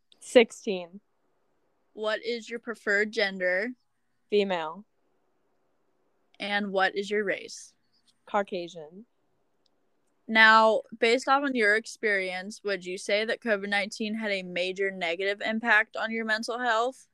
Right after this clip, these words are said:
Speaker 2: a minor impact on your mental health, or a positive impact on your mental health?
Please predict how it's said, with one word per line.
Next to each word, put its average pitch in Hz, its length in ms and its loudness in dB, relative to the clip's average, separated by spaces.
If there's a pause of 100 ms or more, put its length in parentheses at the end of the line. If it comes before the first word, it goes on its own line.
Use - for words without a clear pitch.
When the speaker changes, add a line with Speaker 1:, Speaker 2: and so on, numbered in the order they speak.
(100)
Speaker 2:
a 208 140 0
minor 196 520 2
impact 220 680 0
on 214 180 -6
your 214 260 -2
mental 214 340 -6
health, 220 460 -2
or 190 120 4
a 185 80 2
positive 196 680 0
impact 160 540 -8
on 165 120 -10
your 160 100 -14
mental 156 300 -6
health? 175 380 -6